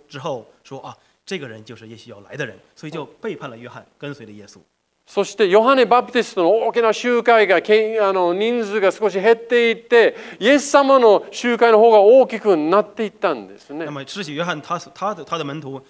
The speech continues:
Speaker 1: 越来越少，这些人都不断地、
Speaker 2: うん。
Speaker 1: 渐渐地走到耶稣的门徒那里去。
Speaker 2: うん。それでヨハネ・バプテストの弟子たちがもうびっくりしちゃって、もうね、弟子の盗みや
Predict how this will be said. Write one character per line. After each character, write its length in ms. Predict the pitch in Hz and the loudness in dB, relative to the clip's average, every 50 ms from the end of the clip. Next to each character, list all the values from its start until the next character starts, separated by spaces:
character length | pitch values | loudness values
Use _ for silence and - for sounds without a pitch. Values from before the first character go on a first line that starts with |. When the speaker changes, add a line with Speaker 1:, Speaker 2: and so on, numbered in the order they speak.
| _ _ - | _ _ -14
Speaker 1:
越 180 | 202 220 185 | -10 -8 -8
来 100 | 139 127 | -8 -8
越 100 | 127 135 | -10 -12
少， 240 | 131 - - 98 95 _ _ | -14 -14 -18 -20 -20 _ _
这 120 | - 156 | -20 -18
些 80 | 151 143 | -16 -16
人 180 | 120 120 123 123 - | -16 -18 -18 -16 -16
都 120 | 151 143 | -16 -16
不 160 | 139 - 120 | -16 -18 -16
断 180 | 120 156 175 143 | -12 -12 -12 -12
地、 140 | 110 95 _ _ _ _ - | -14 -18 _ _ _ _ -20
Speaker 2:
う 60 | 135 | -20
ん。 160 | 131 117 110 _ - | -20 -20 -20 _ -14
Speaker 1:
渐 120 | 160 143 | -12 -12
渐 100 | 143 143 117 | -10 -12 -12
地 80 | 110 | -14
走 160 | 101 - 101 110 | -18 -20 -20 -18
到 120 | 117 113 | -18 -14
耶 180 | - 143 147 147 | -10 -8 -8 -8
稣 160 | 139 - 139 | -8 -10 -12
的 120 | 131 120 110 _ | -12 -12 -12 _
门 120 | - 110 110 | -20 -20 -18
徒 100 | 107 110 | -18 -16
那 100 | 110 104 | -18 -18
里 100 | 95 85 | -20 -20
去。 120 | - - 78 | -20 -20 -20
Speaker 2:
う 60 | - | -18
ん。 140 | 113 107 104 | -18 -20 -12
そ 120 | - 156 170 | -6 -4 0
れ 60 | 165 | 2
で 40 | 165 | 2
ヨ 80 | 185 | 2
ハ 140 | 190 220 226 | 4 4 4
ネ・ 80 | 226 196 | 4 4
バ 120 | 233 233 | 2 2
プ 120 | 233 - | 0 0
テ 100 | - 226 | -2 -2
ス 140 | 196 - - | -2 -2 -2
ト 80 | 190 175 | -2 0
の 180 | 156 143 123 - - - - | 0 0 -2 -4 -10 -8 -4
弟 100 | 160 202 | -4 -4
子 80 | - | -2
た 120 | - 202 - | -2 -4 -4
ち 80 | - | -2
が 80 | - 143 | -4 -4
も 160 | 139 143 135 | -4 -4 -6
う 20 | |
び 140 | - - 190 | -6 -8 -12
っ 20 | - | -12
く 160 | - - 226 | -10 -10 -10
り 60 | 196 | -8
し 80 | - - | -6 -6
ち 20 | |
ゃ 60 | 185 | -6
っ 20 | - | -6
て、 360 | _ - - 165 135 113 - - - - - | _ -4 -2 -2 -2 -2 -4 -10 -20 -18 -8
も 1120 | 151 160 165 160 156 151 151 147 139 139 139 135 131 131 127 127 127 127 123 123 123 117 - - - - _ - | -2 0 2 4 4 4 4 4 4 4 2 2 2 2 2 2 2 2 2 2 0 -2 -4 -8 -18 -20 _ -12
う 40 | 120 | -6
ね、 380 | 135 160 165 156 143 127 135 - - - 147 131 120 | -2 0 2 2 0 0 -2 -8 -12 -16 -18 -8 -2
弟 140 | 165 226 202 | -2 -2 0
子 160 | - 208 214 | -2 -2 0
の 680 | 202 202 196 185 190 185 180 180 180 165 165 185 190 | 2 2 4 4 2 2 0 0 -2 -2 -4 -6 -6
盗 160 | 170 - 240 | -6 -6 -2
み 100 | 226 233 | 0 2
や 300 | 202 170 151 131 - - | 2 2 0 -2 -4 -10